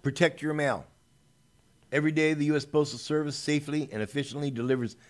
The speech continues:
millions of checks, money orders, credit cards, and merchandise. Unfortunately, such items as these are also attractive to thieves. So here's some ways that you can protect that. And I wanna say a thank you to Keith and a thank you to Oscar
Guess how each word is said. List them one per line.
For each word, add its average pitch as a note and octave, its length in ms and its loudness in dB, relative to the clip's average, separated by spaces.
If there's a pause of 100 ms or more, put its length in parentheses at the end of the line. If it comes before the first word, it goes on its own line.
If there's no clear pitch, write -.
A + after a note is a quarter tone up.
(140)
millions D#3 400 2
of A#2 140 0
checks, - 520 -2
money C#3+ 240 0
orders, C3+ 540 0 (380)
credit D3 280 2
cards, C3+ 440 2
and A2 80 -2
merchandise. A#2 800 0 (420)
Unfortunately, C#3+ 720 -2 (220)
such D3 340 -2
items C3 400 2
as A#2+ 60 -6
these B2+ 260 2
are A2 120 -4
also A#2+ 320 0
attractive G#2+ 500 0
to F#2 80 -6
thieves. D3+ 580 -2 (480)
So A#2 160 -2
here's D3 260 2
some C#3 160 -4
ways C3+ 240 2
that A#2+ 140 -10
you A2 80 -10
can B2 160 -8
protect A#2+ 460 -12
that. E2 280 -2 (400)
And A#2+ 280 2
I A#2+ 60 4
wanna B2+ 200 4
say A#2 200 4
a G#2 40 4
thank D#3 460 4
you E3+ 320 4 (320)
to B2 80 2
Keith G3 540 0 (200)
and A#2+ 140 4
a A#2 40 4
thank C#3+ 360 2
you C#3 140 0
to - 180 0
Oscar E3+ 580 4